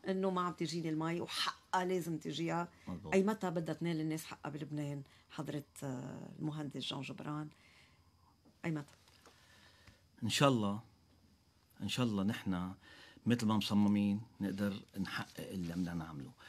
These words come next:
Speaker 2: حق الناس
Speaker 1: تشرب
Speaker 2: حق
Speaker 1: مي
Speaker 2: الن-،
Speaker 1: نظيفة،
Speaker 2: حق الناس
Speaker 1: غير ملوثة.
Speaker 2: أول شيء أقول لك حق الناس هو إلهي،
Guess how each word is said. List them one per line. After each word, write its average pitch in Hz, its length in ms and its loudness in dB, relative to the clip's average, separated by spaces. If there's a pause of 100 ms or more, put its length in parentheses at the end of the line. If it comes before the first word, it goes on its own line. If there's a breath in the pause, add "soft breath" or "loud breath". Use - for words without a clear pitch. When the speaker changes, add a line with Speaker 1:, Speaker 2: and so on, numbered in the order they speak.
(400 loud breath)
Speaker 2:
حق - 280 4
الناس 127 800 10 (840)
Speaker 1:
تشرب 131 380 -2 (480)
Speaker 2:
حق - 200 4
Speaker 1:
مي 185 100 8
Speaker 2:
الن-، - 180 12
Speaker 1:
نظيفة، 190 400 4
Speaker 2:
حق - 180 4
الناس 156 360 12
Speaker 1:
غير 185 120 4
ملوثة. 170 180 10
Speaker 2:
أول 156 120 10
شيء 156 180 10
أقول 135 140 6
لك 110 80 6
حق - 200 4
الناس 143 260 10
هو 123 60 6
إلهي، 98 460 4